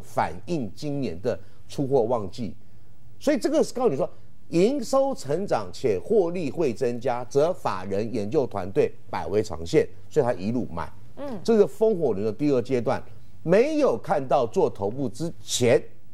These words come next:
Speaker 1: 你就是一路往上。那如何操作呢？这样子，所以我特别讲说，上涨攻击中的第三阶段，
Speaker 2: 是。
Speaker 1: 要不要买在底下的反弹不做？
Speaker 2: 嗯哼。
Speaker 1: 好，这样看完了，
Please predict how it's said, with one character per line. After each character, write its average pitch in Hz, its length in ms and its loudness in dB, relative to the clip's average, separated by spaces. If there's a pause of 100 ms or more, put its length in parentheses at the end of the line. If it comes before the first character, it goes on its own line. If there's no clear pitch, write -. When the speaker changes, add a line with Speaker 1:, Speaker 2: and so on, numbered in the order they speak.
(300)
Speaker 1:
你 104 100 -4
就 127 140 2
是 131 80 -4
一 95 160 -4
路 113 120 0
往 80 160 -6
上。 95 240 -2 (300)
那 170 140 4
如 151 220 2
何 156 140 4
操 143 240 2
作 151 240 0
呢？ 147 300 2 (580)
这 - 80 2
样 127 120 2
子， 92 80 -4
所 208 140 4
以 220 40 8
我 156 80 4
特 - 160 -6
别 180 100 0
讲 104 240 -4
说， 113 140 -4 (240)
上 240 400 2
涨 104 280 -2
攻 151 260 0
击 107 180 -6
中 113 240 -4
的 104 100 -2
第 113 160 -4
三 98 240 -6
阶 95 200 -4
段， 92 260 -2
Speaker 2:
是。 254 260 -8
Speaker 1:
要 190 80 8
不 190 80 2
要 180 60 2
买 135 180 -4
在 143 200 0
底 90 200 -8
下 95 280 -4
的 85 120 -6 (300)
反 95 180 -2
弹 92 140 -6
不 87 140 -6
做？ 120 180 0
Speaker 2:
嗯 - 80 -4 (160)
哼。 - 80 -8
Speaker 1:
好， - 160 -4
这 190 100 4
样 170 80 4
看 151 240 0
完 110 160 2
了， 123 160 0